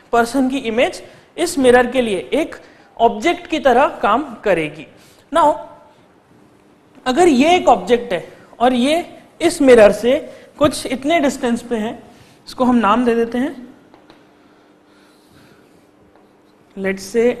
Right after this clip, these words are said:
distance D one। This image is at the distance of D one from mirror one। Now, अब अगर ये mirror one से डी वन की दूरी पे है,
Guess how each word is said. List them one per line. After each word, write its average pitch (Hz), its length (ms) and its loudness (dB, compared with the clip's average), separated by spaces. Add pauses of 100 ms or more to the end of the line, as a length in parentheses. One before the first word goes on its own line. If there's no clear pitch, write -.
(120)
distance 247 480 -4 (560)
D 190 160 -6 (320)
one। 147 180 -8 (3500)
This 240 200 -4
image 262 280 0
is 294 160 -2 (120)
at 190 200 -8
the 214 60 -2
distance 269 440 -2
of 330 220 2 (320)
D 262 200 -2
one 240 200 0 (180)
from 254 300 -6 (140)
mirror 190 320 -4 (240)
one। 165 180 -8 (420)
Now, 294 140 2 (400)
अब 254 100 4
अगर 311 180 4
ये 330 100 0
mirror 277 300 4
one 285 200 0
से 311 120 -4
डी 254 140 -2
वन 277 200 0
की 285 80 -4
दूरी 247 240 -2
पे 254 140 0
है, 233 160 0